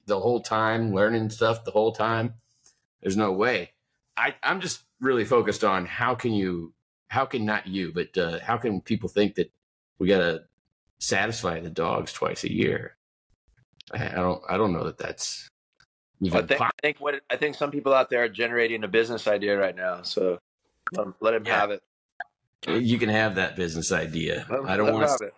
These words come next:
Speaker 1: stand with the, with the images on the side, you know, like they do for the running, that, that, uh, treadmill thing. Could you imagine that going around everywhere? Nah, it had to be on every other door. <laughs> Ding, ding, ding.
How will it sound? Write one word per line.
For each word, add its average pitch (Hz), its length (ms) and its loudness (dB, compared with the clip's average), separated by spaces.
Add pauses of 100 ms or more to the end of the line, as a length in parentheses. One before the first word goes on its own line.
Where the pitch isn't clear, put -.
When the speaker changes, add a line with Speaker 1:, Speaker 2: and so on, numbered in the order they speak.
(180)
Speaker 1:
stand 120 300 2
with 113 160 -2
the, 107 300 -8
with 110 200 0
the 113 200 2
images 117 400 4
on 110 140 4
the 107 80 2
side, 101 680 0 (400)
you 95 160 2
know, 90 480 0 (520)
like 92 200 0
they 101 100 0
do 101 220 0
for 104 160 -2
the 92 320 2
running, 107 540 2
that, 95 160 -2 (400)
that, 92 260 -4
uh, 85 160 2
treadmill 110 420 2
thing. 120 360 0 (200)
Could 104 140 -2
you 113 60 4
imagine 107 300 2
that 107 140 0
going 110 240 0
around 107 300 2
everywhere? 104 500 0 (300)
Nah, - 120 -2
it - 80 -4
had 127 80 2
to 104 60 -2
be 92 100 0
on 87 100 0
every 101 180 2
other 117 140 2
door. 170 440 0 (760)
<laughs> 113 380 0
Ding, 113 220 0
ding, 113 180 4
ding. 113 460 0